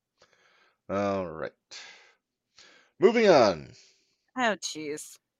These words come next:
Speaker 1: Luther. I have a question.
Speaker 2: Okay.
Speaker 1: Is Luther still there just because he's friends with Jericho?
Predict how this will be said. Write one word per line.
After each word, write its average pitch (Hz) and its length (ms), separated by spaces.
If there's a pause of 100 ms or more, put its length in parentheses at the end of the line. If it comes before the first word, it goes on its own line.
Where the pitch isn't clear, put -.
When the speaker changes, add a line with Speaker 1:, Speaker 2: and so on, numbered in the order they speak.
(160)
Speaker 1:
Luther. 90 640 (1400)
I 175 100
have 208 120
a 196 40
question. - 340 (1200)
Speaker 2:
Okay. 185 380 (400)
Speaker 1:
Is 127 240
Luther 208 320
still 151 340
there 113 340
just - 260
because 110 260
he's 104 140
friends 98 340
with 95 100
Jericho? 90 540